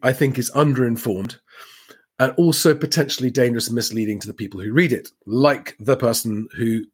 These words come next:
that, that person's friend who sent that message. I'm gonna run through it quickly. I'm gonna go through his article in detail with you because I really want you to understand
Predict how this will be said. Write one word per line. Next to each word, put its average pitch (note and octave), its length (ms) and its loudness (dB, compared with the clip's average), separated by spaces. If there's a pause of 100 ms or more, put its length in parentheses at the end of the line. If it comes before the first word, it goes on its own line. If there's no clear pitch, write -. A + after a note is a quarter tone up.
(180)
that, C3+ 220 -2
that C3 240 0
person's C3+ 360 2
friend B2+ 260 0
who G#2+ 60 -4
sent A2 220 -4
that A#2 120 -8
message. C#3+ 420 -2 (880)
I'm D3+ 120 4
gonna F3 140 4
run B3 240 2
through G#3+ 180 2
it - 60 -4
quickly. D3+ 180 0
I'm D3 80 0
gonna F3 160 4
go A3 400 4
through F#3+ 320 2
his D3+ 180 0
article C3+ 560 -2
in A2 140 -8
detail A2 360 -8
with F#2+ 140 -12
you F2+ 100 -14
because A#2 240 -6
I C#3 60 2
really G3+ 520 4
want E3+ 240 0
you C#3 100 -6
to C3+ 220 -6
understand G#2 720 -8